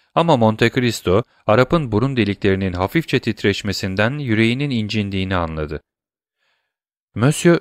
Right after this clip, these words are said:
burası her zamanki ikametgahınız mı?"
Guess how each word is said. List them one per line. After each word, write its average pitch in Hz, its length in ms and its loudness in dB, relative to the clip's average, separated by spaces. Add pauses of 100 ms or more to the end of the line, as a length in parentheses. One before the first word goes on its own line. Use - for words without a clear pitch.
burası 143 320 2
her 127 180 2
zamanki 147 420 0
ikametgahınız 135 1000 0
mı?" 78 160 -6